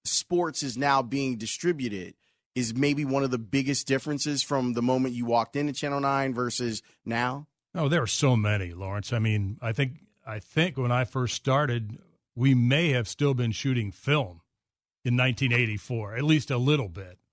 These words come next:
Speaker 2: Um, so in terms of a change, I think in general the technology is the big thing, obviously. But, uh, yeah, the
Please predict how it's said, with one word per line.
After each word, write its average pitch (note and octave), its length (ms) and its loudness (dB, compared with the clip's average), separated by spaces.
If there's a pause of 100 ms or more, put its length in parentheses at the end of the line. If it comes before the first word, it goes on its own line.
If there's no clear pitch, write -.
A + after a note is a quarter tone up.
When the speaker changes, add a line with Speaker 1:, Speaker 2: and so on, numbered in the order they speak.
(580)
Speaker 2:
Um, A2 640 -6
so B2+ 480 0
in B2 220 -2
terms F#3 380 0
of G#2+ 280 -4 (380)
a B2 120 -16
change, B2 480 0
I B2 100 -2
think A#2+ 220 -4 (600)
in B2+ 180 2
general A2+ 420 2
the G2 80 -8
technology G#2 760 -4
is F#2+ 220 -10
the G2+ 120 -8
big F2+ 240 -10
thing, F#2 220 -8
obviously. G#2+ 600 -12
But, A2 240 -10 (560)
uh, B2+ 200 6
yeah, E3 280 4
the B2 360 0